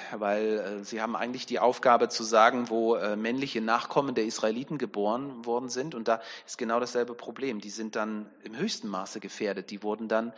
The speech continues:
ähm, ja, getötet, diese Babys. Und, ähm, interessant ist, hier steht, die ägyptischen Hebammen, sie werden von Gott gelobt und sie werden sogar gesegnet, weil sie den Pharao anlügen.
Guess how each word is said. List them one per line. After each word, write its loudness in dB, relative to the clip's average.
ähm, -6
ja, -2
getötet, -4
diese -10
Babys. -8
Und, -2
ähm, 2
interessant 2
ist, 0
hier 2
steht, 2
die 0
ägyptischen -2
Hebammen, 2
sie -4
werden 4
von 0
Gott 2
gelobt -2
und -8
sie -6
werden 4
sogar 2
gesegnet, -2
weil 6
sie 0
den 0
Pharao 2
anlügen. -4